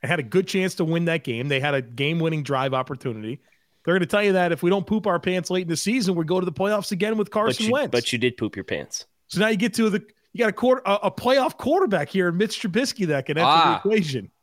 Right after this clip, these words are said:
Speaker 3: Can I one-up you, Joe? What if you get
Speaker 2: Go
Speaker 3: a
Speaker 2: ahead, Chris.
Speaker 3: quarterback that has played in the Super Bowl? You call up the San Francisco forty-niners. You say,
Speaker 1: Oh.
Speaker 3: "We'll take
Speaker 2: Mm.
Speaker 3: Jimmy G.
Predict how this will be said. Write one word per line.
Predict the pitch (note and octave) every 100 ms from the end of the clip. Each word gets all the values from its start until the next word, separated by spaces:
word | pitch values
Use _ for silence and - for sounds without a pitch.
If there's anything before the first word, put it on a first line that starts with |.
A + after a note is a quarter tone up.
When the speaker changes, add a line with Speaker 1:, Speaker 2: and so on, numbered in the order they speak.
| _ -
Speaker 3:
Can | E3
I | D3+
one-up | D3 D3+ E3 F3
you, | C#3+ A#2+ F#2+
Joe? | B2 A2
What | A#2+ D#3+
if | D#3+
you |
get | D3+ D#3
Speaker 2:
Go |
Speaker 3:
a | G#2+
Speaker 2:
ahead, | C3
Chris. | - E3+
Speaker 3:
quarterback | D#3 D3+ D3 D3
that | C#3
has | C#3
played | - D#3 D3
in |
the | C#3
Super | - - F3+ E3+
Bowl? | B2+ A2+ F#2+
You | A#2
call | - D#3
up | D3
the | C#3
San | E3+ D#3+
Francisco | D3+ - E3 - D3
forty-niners. | D#3+ D#3 D#3 D#3 D#3+ D#3+ C3
You | A2
say, | A#2+ C#3
Speaker 1:
Oh. |
Speaker 3:
"We'll | C3 D#3+
take | F3+ D3+
Speaker 2:
Mm. | E3
Speaker 3:
Jimmy | G3+ B2 G2
G. | C#3+ G3 E3+